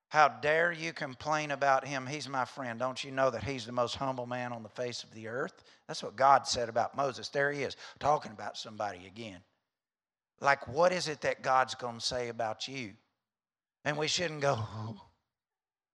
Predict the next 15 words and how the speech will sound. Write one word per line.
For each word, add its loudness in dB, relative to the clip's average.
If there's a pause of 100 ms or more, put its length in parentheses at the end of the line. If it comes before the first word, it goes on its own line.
(720)
I 0
could -4
never -2
do -4
it." -6 (1500)
No, 6
he's -2
saying 8
to 4
God, 8
"I 4
don't 6
think -2
I 2
can." -8